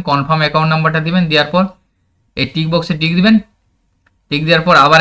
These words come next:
একটা আছে কনসেন্ট, এটা টিক মার্ক দিবেন। দেওয়ার পর এখানে ক্যাপচারটা লিখে প্রসিড অপশানে ক্লিক করবেন। প্রসিড অপশানে ক্লিক করার পর আপনার আধার সিডিংয়ের যে ফর্মটা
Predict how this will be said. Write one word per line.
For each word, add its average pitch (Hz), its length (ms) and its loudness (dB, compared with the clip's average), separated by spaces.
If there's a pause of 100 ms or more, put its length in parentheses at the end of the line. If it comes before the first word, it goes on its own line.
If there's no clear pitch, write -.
একটা 160 180 -2
আছে 165 180 -2
কনসেন্ট, 156 340 -2
এটা 160 200 -4
টিক 151 160 -4
মার্ক 160 200 0
দিবেন। 185 220 2
দেওয়ার 151 220 2
পর 160 140 -2
এখানে 170 180 -2 (340)
ক্যাপচারটা 156 460 -2
লিখে 156 160 -2 (120)
প্রসিড - 360 -4
অপশানে 160 320 -6
ক্লিক 156 240 -6
করবেন। 180 200 0 (360)
প্রসিড 131 280 -6
অপশানে 160 300 -8
ক্লিক 156 240 -6
করার 170 180 -2
পর 202 80 -6 (120)
আপনার 147 200 -2 (200)
আধার 165 260 0
সিডিংয়ের 156 420 -2
যে 156 80 -2 (1600)
ফর্মটা 156 260 0